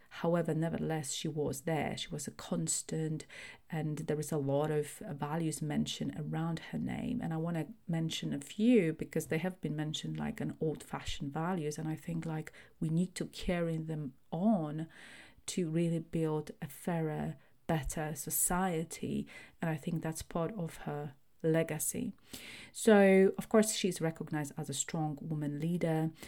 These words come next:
She became a queen in, in the twenty, when she was twenty-five, I think. And, you know, at that time, there wasn't, there were not a lot of women in actually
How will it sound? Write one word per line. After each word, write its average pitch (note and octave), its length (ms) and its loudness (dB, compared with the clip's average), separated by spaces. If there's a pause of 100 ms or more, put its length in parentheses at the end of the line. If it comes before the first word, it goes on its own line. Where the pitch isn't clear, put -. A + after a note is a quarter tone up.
She - 160 -4
became D#3+ 640 0
a D3 60 -6
queen D#3 640 0
in, D3+ 580 -4
in D3+ 140 -2
the D3 200 -4
twenty, - 600 -6
when C#3+ 180 -4
she - 200 -6
was - 360 -6
twenty-five, E3 680 -2
I D3 40 -2
think. D#3+ 400 -4 (880)
And, E3 340 4 (640)
you F3+ 80 6
know, D#3+ 160 6
at D#3 160 4
that E3+ 180 4
time, D3 480 0
there D3+ 100 0
wasn't, C#3+ 580 0
there D3 100 0
were C#3 180 2
not - 240 -2
a D3 80 0
lot C#3 180 0
of D3+ 140 -4
women C#3+ 540 0
in D3+ 340 -2 (240)
actually C#3 460 -2